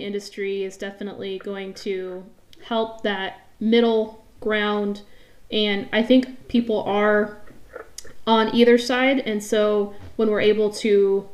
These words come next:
bring in the science or talk about life cycle or carbon sequestration, um, any way that Talking Forest can help, I will definitely do and bring on some of those messages that need to be heard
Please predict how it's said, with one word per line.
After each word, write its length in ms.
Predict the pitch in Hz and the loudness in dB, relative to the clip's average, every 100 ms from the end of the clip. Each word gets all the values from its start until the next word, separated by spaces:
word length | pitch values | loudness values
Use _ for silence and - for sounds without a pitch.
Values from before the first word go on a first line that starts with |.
| - | 0
bring 180 | 208 214 | 2 2
in 360 | 208 202 202 202 - | 2 0 -2 -6 -14
the 80 | - | -10
science 560 | 202 220 202 202 190 - | -6 -2 0 -2 -4 -6
or 120 | 214 202 | -6 -6
talk 280 | - 196 214 | -6 -6 -4
about 480 | 196 202 190 185 - - - - | -2 -2 -2 -4 -12 -20 -18 -4
life 240 | 214 208 | 0 2
cycle 500 | 208 214 202 202 202 | 0 -2 -2 0 0
or 120 | 196 196 | 0 -2
carbon 380 | - 208 202 | -4 -4 -4
sequestration, 1040 | 202 208 208 202 - 208 202 202 196 185 196 - - - - - | -2 -4 -4 -6 -4 -2 -2 -2 -6 -6 -12 -16 -20 -20 -14 -4
um, 240 | 202 196 | -2 0
any 180 | 233 247 | 4 6
way 200 | 220 214 | 6 4
that 540 | 208 196 190 - - - | 2 0 -4 -8 -16 -8
Talking 340 | 220 214 214 | -6 -2 -2
Forest 420 | 208 208 202 202 | 0 0 0 -4
can 140 | - 202 | -8 -6
help, 360 | 208 196 190 - - - | -2 -2 -4 -10 -16 -10
I 100 | 202 | -4
will 140 | 202 208 | -2 0
definitely 680 | 208 208 202 202 196 190 - 220 | -4 -4 -6 -6 -6 -10 -12 -6
do 500 | 226 113 104 95 196 - - - | 0 4 4 4 -2 -14 -20 -10
and 460 | 220 202 196 196 196 | -4 -2 -2 -4 0
bring 240 | 220 214 | 2 2
on 300 | 208 208 202 | 0 -2 -2
some 200 | 196 208 | -4 -4
of 80 | 202 | -2
those 260 | 202 196 196 | -2 -4 -2
messages 640 | 196 202 208 208 196 190 | -4 -2 -2 0 -2 -4
that 200 | 196 180 | -4 -2
need 200 | 202 196 | -2 -2
to 80 | 196 | -4
be 140 | 190 | -6
heard 400 | 190 202 190 196 | -4 -4 -4 -6